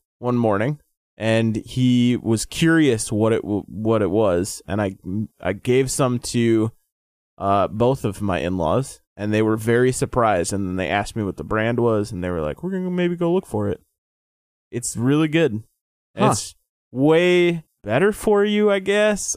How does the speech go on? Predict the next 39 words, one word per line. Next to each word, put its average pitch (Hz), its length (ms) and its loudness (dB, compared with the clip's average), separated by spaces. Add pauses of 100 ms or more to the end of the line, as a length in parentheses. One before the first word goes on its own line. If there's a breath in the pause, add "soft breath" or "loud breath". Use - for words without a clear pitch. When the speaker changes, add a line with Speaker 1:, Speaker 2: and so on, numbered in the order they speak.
Speaker 1:
I 170 140 2
always 233 220 2
hate 135 260 0
saying, 117 320 0
like, 92 220 -4
"better 87 220 -2
for 82 220 -4
you," 82 180 -2
'cause - 440 -12 (840)
everybody's 165 420 0
different, 95 440 -2
right? 110 260 0 (140)
Speaker 2:
Yeah. 104 340 -2 (280)
Speaker 1:
And 147 100 -2
I'm 180 100 2
not 185 180 4
one 143 260 2
to, 127 360 4
I've 131 140 2
never 160 200 2
been 131 220 2
one 127 180 2
to 120 60 0
be 113 160 2
like, 107 400 0 (640)
"I'm 170 180 0
on 185 140 2
this 180 200 0
vegan 180 320 0
diet, 180 340 4
so 135 120 -2
you 165 100 2
should 131 180 -6
be 139 120 4
on 135 120 2
that 135 140 2
vegan 143 300 2
diet 139 300 2
too. 117 280 2